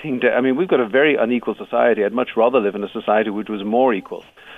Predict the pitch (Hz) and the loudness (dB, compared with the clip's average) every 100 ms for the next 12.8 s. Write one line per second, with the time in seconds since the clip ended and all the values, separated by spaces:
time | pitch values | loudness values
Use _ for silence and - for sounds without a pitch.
0 | - 120 - 143 135 143 139 143 139 - | -14 -12 -10 -10 -4 -4 -2 -2 -2 -2
1 | - 214 208 151 127 117 117 101 147 190 | -2 -2 -2 -2 -2 -2 -4 -4 0 2
2 | 160 120 127 131 123 110 101 123 110 107 | 0 0 2 2 0 -4 -2 0 0 -2
3 | - 147 160 170 143 127 - _ 123 123 | -6 -2 0 2 2 0 -4 _ -2 -2
4 | - - 117 104 - 127 95 90 - _ | -2 -6 -6 -6 -4 -2 -2 -2 -10 _
5 | _ _ 104 107 110 113 110 104 131 104 | _ _ -2 0 2 0 0 0 0 0
6 | 104 117 135 151 120 - 117 120 113 90 | 2 2 2 0 -6 -6 -2 -2 -2 -8
7 | - - _ 135 117 147 139 143 139 131 | -12 -20 _ -10 0 0 0 -6 -8 -8
8 | 143 135 139 123 131 - 147 135 131 139 | -4 -2 -2 -2 -4 -6 -4 -2 2 2
9 | 180 117 - 92 82 _ _ - - 123 | 0 -4 -10 -12 -14 _ _ -12 -6 -2
10 | 127 151 160 139 131 127 135 120 113 127 | 2 2 2 0 2 0 0 -2 -2 -4
11 | 131 - 127 120 117 113 131 123 113 113 | -4 -8 -12 -4 -2 -2 -4 0 0 2
12 | 175 - 113 131 120 139 156 127 | 0 0 0 -2 0 0 0 -4